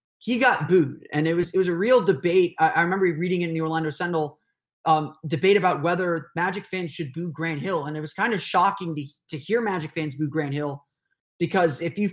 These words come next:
followed the team f-, fair-, fairly closely, you, you understood that this is a guy who, who did everything he could to play for this team, a-, and his body just wouldn't allow him,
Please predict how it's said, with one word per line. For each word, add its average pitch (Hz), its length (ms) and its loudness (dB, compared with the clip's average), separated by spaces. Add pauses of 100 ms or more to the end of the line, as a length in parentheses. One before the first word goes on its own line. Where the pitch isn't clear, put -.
followed 214 380 6
the 170 80 -2
team 175 420 -6 (180)
f-, 170 60 -14 (100)
fair-, 190 320 -2
fairly 175 240 -2
closely, 208 460 -4
you, 165 260 -4
you 180 160 0
understood 190 600 0
that 160 260 2 (600)
this 196 160 2
is 214 60 0
a 175 60 -2
guy 190 260 4
who, 160 320 -4
who 165 120 -8
did 165 280 2 (100)
everything 185 460 0
he 165 100 0
could 151 200 -4
to 160 60 -8
play 151 520 -2 (400)
for 175 160 2
this 160 200 -2
team, 156 300 -4 (120)
a-, 151 260 -8
and 156 380 -4 (220)
his 156 180 -2
body 180 340 4
just 156 240 -6
wouldn't 170 200 -2
allow 151 320 0
him, 127 200 -10